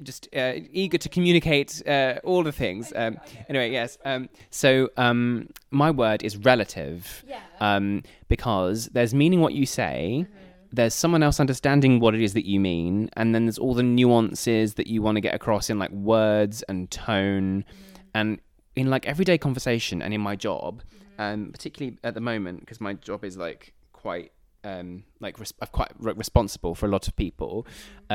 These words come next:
Speaker 1: um, I noticed that, um, there's that whole phrase of, like, casting a long shadow and being
Speaker 2: Yeah.
Speaker 1: careful with, like, exactly what it is that you say and how you say it. Um, and, like, being suddenly, like, needing to be quite careful with what I say, um,
Speaker 2: Mm-hmm.
Speaker 1: because I'm a really open person.
Speaker 2: Mm-hmm.
Speaker 1: I'm very extroverted. I'm very, like,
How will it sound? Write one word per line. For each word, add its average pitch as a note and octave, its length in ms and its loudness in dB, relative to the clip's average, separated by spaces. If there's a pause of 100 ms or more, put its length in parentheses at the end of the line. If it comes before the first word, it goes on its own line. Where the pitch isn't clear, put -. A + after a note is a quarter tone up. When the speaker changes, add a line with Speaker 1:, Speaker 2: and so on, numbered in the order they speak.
(120)
Speaker 1:
um, F#2 140 -4
I A#2 80 -2
noticed A2+ 560 0
that, F#2+ 180 0
um, G2 400 -4 (340)
there's A2 120 -8
that A2+ 140 -4
whole A#2+ 120 -2
phrase A2 260 0
of, G2+ 60 -4
like, - 140 -4
casting A2+ 420 -2
a A2 40 0
long A2+ 180 0
shadow D3+ 500 -2 (320)
and A2+ 100 0
being A#2 180 6
Speaker 2:
Yeah. - 120 -8
Speaker 1:
careful A#2 340 2
with, G2+ 160 0
like, G2 140 -2
exactly G#2 400 -6
what G2 140 -4
it F#2+ 40 -8
is F#2 100 -10
that - 100 -12
you - 60 -12
say A#2+ 500 -4
and F2+ 100 -6
how F2 100 -12
you D#2+ 120 -8
say A#2+ 360 -2
it. F2 240 -4 (460)
Um, F#2+ 580 0
and, G#2 100 -6
like, E2+ 120 -6
being G2+ 300 -2
suddenly, A2+ 280 -2
like, G#2 140 -2
needing G2+ 200 -2
to F#2 60 -10
be - 80 -10
quite - 220 -4
careful A#2+ 420 0
with D#2+ 160 -8
what - 120 -8
I - 40 -12
say, B1+ 560 -10
um, F2 220 -6
Speaker 2:
Mm-hmm. - 100 -12
Speaker 1:
because - 200 -4
I'm B2 120 0
a A#2 40 -4
really A#2 240 4
open A2 500 4
person. E3+ 560 2
Speaker 2:
Mm-hmm. - 640 -16
Speaker 1:
I'm A2+ 80 0
very A2 120 2
extroverted. A2 840 0
I'm G2+ 120 -4
very, G2+ 240 0
like, F#2 400 -4